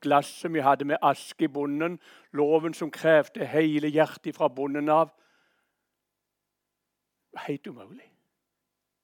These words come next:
Umulig for loven å gjøre oss rettferdige for Gud, men det er mer som er umulig for loven. Det er, som vi her leser senere, at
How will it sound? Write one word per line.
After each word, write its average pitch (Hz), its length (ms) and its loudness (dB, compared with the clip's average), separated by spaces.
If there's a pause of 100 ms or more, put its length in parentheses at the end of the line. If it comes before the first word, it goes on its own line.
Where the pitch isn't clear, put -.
(1900)
Umulig 196 680 -2
for 220 160 4
loven 185 240 4
å 190 80 0
gjøre 180 160 2
oss - 120 -2
rettferdige 165 500 6
for 170 180 0
Gud, 165 300 -2 (280)
men 180 140 -4
det 208 80 4
er 202 160 4
mer 202 160 6
som 247 160 -10
er 233 80 -2
umulig 156 400 -2
for 143 160 -4
loven. 113 380 -4 (2000)
Det 175 280 2
er, 151 260 0 (1500)
som 156 160 -10
vi 160 80 0
her 156 160 2
leser 143 320 -4
senere, 143 560 -4
at 139 140 -10